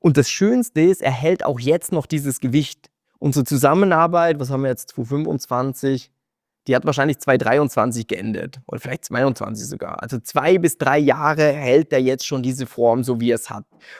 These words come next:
Und er ist uns immer noch super dankbar für das Ganze. Er hat mir auch letztens eine Mail geschrieben mit, ja, er ist immer noch Fan und er freut sich, ein Werbegesicht von uns zu sein, weil er sagt, das war mal was, was geklappt hat.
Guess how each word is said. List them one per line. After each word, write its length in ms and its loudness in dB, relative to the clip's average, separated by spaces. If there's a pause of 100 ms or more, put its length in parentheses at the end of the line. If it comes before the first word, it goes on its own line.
Und 80 0
er 100 8
ist 100 4
uns 140 4
immer 180 4
noch 140 4
super 320 0
dankbar 400 0
für 120 -4
das 180 -2
Ganze. 420 -2
Er 60 2
hat 100 -2
mir 160 -2
auch 60 0
letztens 340 0
eine 80 0
Mail 300 2
geschrieben 420 2
mit, 160 0
ja, 140 4
er 100 4
ist 100 2
immer 160 0
noch 140 -2
Fan 380 2
und 80 2
er 80 0
freut 260 0
sich, 140 -4
ein 140 0
Werbegesicht 540 -2
von 140 -2
uns 220 0
zu 80 -8
sein, 280 0 (800)
weil 240 2
er 120 4
sagt, 280 -2 (460)
das 400 0
war 240 2
mal 180 2
was, 220 -2
was 160 -2
geklappt 520 -4
hat. 360 -2